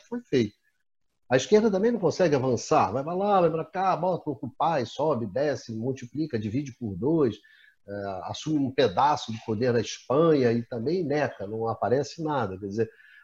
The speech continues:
ah, e você só vê a extrema-direita que vai, vai, mas quando chega no governo, você também, ah, não, bom, o que que a pandemia muda no jogo? Não mudou nada, quer dizer, os caras continuam sem ter propostas, ou propostas que têm, bom, são aquelas que estavam na mesa, mas não,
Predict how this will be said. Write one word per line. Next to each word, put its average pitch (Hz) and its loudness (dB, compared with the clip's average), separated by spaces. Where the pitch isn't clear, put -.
ah, 123 -6
e 143 2
você 147 -6
só 160 0
vê 143 4
a 175 6
extrema-direita 175 -2
que - -8
vai, 165 0
vai, 160 2
mas 170 -2
quando 170 -6
chega 147 0
no 151 2
governo, 165 -2
você 180 -14
também, 170 -10
ah, 143 -12
não, 113 -4
bom, 220 -2
o - -20
que 240 -4
que 269 -6
a - -4
pandemia 269 6
muda 202 4
no 170 4
jogo? 131 4
Não 113 2
mudou 147 2
nada, 185 2
quer 113 -2
dizer, 101 0
os 131 -6
caras 269 -2
continuam 196 4
sem 135 0
ter - 2
propostas, 131 0
ou 175 2
propostas 160 2
que 208 -8
têm, 220 0
bom, 107 6
são 156 0
aquelas 135 4
que - -10
estavam 143 4
na 180 4
mesa, 196 4
mas 277 2
não, 117 4